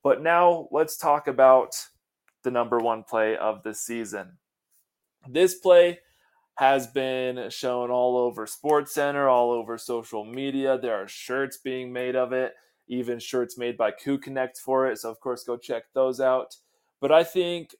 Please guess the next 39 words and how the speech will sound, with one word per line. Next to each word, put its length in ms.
very 520
fairly 480
the 120
number 380
one 220
play 260
of 80
the 80
season 400
so 220
far 460
has 280
to 60
go 260
to 220
the 140
Chase 440
Roberts 540
one-handed 720
game-winning 680
catch 440
against 520
Arkansas. 800
If 240
you 140
missed 420
that 300
play, 400
B 160
Y 180
U 260
had 360
the 60
ball 300
in 60
the 80
fourth 400
quarter. 380
We 280